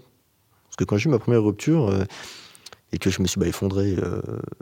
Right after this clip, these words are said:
du fait de, de l'impact émotionnel de cette personne que j'aimais beaucoup, euh, qui me quitte, euh, c'est les gens autour de moi qui me disent : « Putain, mais, mais en fait, t'es, t'es, t'es vachement sentimental. Enfin, euh, on n'aurait jamais cru ça de toi. Enfin, quand on te voit, enfin, t'es là, t'es sportif. Je veux dire, y a rien qui t'ébranle. Enfin, t'es,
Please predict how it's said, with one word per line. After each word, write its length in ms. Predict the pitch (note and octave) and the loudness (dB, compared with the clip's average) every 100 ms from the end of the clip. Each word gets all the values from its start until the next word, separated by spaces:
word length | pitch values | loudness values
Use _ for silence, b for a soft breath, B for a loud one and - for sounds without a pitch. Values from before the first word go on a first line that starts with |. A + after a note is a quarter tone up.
| - - - | -20 -20 -18
du 80 | - | -12
fait 180 | - - | -10 -10
de, 240 | - - | -10 -8
de 40 | - | -6
l'impact 340 | - G#2 F#2 | 0 0 0
émotionnel 360 | D2+ F2 F#2 G#2+ | -2 -2 0 0
de 40 | |
cette 100 | G#2+ | -2
personne 240 | F#2 G2 G2 | -4 -4 -6
que 100 | E2+ | -4
j'aimais 220 | E2 F2 | -4 -4
beaucoup, 480 | G2 - A2+ G#2 F2+ | -6 -4 -4 0 -2
euh, 280 | E2+ A2 | -2 -4
qui 120 | A2 - | -4 -6
me 60 | |
quitte, 260 | - E3+ - - | -4 -6 -8 -4
euh, 260 | - - - | -2 -2 -2
c'est 160 | - F2+ | -2 2
les 80 | |
gens 120 | F2+ D3+ | 4 4
autour 180 | - | 2
de 60 | G2+ | 2
moi 160 | A2 D3 | 2 2
qui 100 | - | -2
me 60 | |
disent : « 80 | A2 | -6
Putain, 160 | - C3+ | -6 -6
mais, 120 | A2 - | -6 -8
mais 60 | G#2+ | -10
en 40 | |
fait, 140 | - - | -8 -8
t'es, 160 | - | -8
t'es, 140 | - - | -10 -14
t'es 120 | - | -10
vachement 240 | - - | -8 -6
sentimental. 540 | - - A#2+ B2 E3+ D#3+ | -6 -4 -4 -2 -2 -2
Enfin, 260 | - G2 - | 0 -2 -4
euh, 760 | - - - - - - - - G#1+ A1 | -6 -8 -10 -12 -14 -16 -16 -16 -14 -12
on 40 | |
n'aurait 260 | - - F#2+ | -10 -8 -4
jamais 260 | - A#2+ G2 | -2 0 0
cru 160 | - | 0
ça 160 | G#2 F2+ | 0 -2
de 40 | |
toi. 160 | - - | -2 -6
Enfin, 160 | - - | -6 -8
quand 120 | F#2+ | -6
on 40 | |
te 80 | G2 | -2
voit, 120 | A#2 | 0
enfin, 160 | - - | 0 -4
t'es 140 | - - | -8 -4
là, 120 | - | -4
t'es 140 | - | -6
sportif. 600 | - - - - C3+ A#2+ | -10 -10 -12 -8 -6 -4
Je 40 | - | -6
veux 60 | |
dire, 160 | - - | -6 -6
y 80 | - | -6
a 40 | |
rien 220 | - B2+ A2 | -6 -4 -4
qui 160 | A#2 | -2
t'ébranle. 540 | - G#2+ A#2 B2+ C3 B2 | 0 2 4 4 2 2
Enfin, 260 | - G#2 | 0 -2
t'es, 320 | - F#2 - | 0 0 0